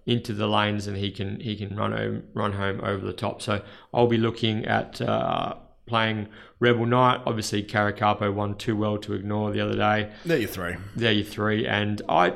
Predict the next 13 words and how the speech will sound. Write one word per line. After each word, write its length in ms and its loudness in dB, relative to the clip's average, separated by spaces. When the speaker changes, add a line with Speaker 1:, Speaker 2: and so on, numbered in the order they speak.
Speaker 1:
there's 180 0
a 40 0
horse 280 4
that 220 -8
trialled 320 4
really 400 6
nicely 400 2
the 120 -2
other 160 0
day 60 -6
called 160 -8
Crystal 360 -2
Valley. 420 4